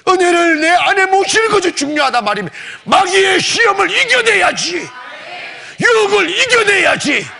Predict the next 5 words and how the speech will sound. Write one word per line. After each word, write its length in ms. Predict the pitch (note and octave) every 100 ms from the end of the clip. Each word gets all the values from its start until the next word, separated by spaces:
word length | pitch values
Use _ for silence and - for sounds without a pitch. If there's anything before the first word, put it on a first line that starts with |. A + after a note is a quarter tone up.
| - - - - - - -
내 200 | B3+ D4
생명을 580 | - G#4+ F#4 D4+ A#3
부지하고 500 | - F4 F#4+ A#3 A#3+ G3+
유지해야지. 800 | A#3 D4+ A#3 G#3 - - B2+ - _ _ _ - - _ _ _ _ _ _ _ _ _ - -
제가 540 | - D3 G#3 D3+ G#2+